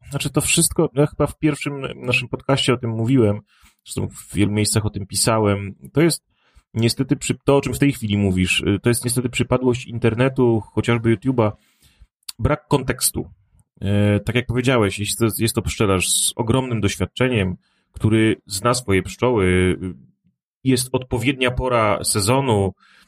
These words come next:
y, i robi coś bardzo konkretnego, okej, podchodzi bez kapelusza, tak? Sam czasem również podchodzę. Zazwyczaj staram się mieć na głowie kapelusz, ale siatkę podniesioną, ale to już jest inna sprawa, tak?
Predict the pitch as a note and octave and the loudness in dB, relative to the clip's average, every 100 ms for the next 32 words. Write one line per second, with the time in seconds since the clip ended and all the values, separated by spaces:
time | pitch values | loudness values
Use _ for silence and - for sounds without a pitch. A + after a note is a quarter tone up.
0 | _ A2 A2+ A2 - A#2+ A2+ B2+ C3 B2+ | _ -2 2 2 0 0 2 2 0 -2
1 | A#2+ G#2+ A#2+ B2+ C3 A#2 A#2 A#2 B2+ C#3 | -4 -2 -2 0 0 0 0 0 0 2
2 | C#3 - _ _ _ - F#2+ - - A2 | 0 -4 _ _ _ -2 0 0 0 -2
3 | G#2+ G#2 - G2+ G2+ F2+ - - F#2+ - | 0 -2 0 0 2 0 -2 -2 -2 -2
4 | _ _ A2 C3 A2+ G2 G2 F#2+ F2+ F2+ | _ _ -2 -2 -2 -2 -2 -4 -2 -2
5 | - - F#2 - - _ _ _ _ _ | -2 0 0 -2 -8 _ _ _ _ _
6 | - F#2+ G#2 A#2+ B2+ B2+ B2 A#2 G#2 A2+ | -10 -4 0 0 2 2 2 -2 -2 0
7 | G#2 - A2+ A2+ A2 G#2+ G#2 E3 D#3+ A#2+ | 0 0 0 2 2 0 0 0 2 0
8 | - A#2 A2 G2 G2+ - E2+ A2 - _ | 0 -2 -4 -4 -4 -2 0 0 -4 _
9 | - _ - G#2+ G#2+ G2+ G#2 F#2 F#2 F2+ | -20 _ -2 0 0 -2 -2 -2 0 -2
10 | C#2+ A#2 | 0 -2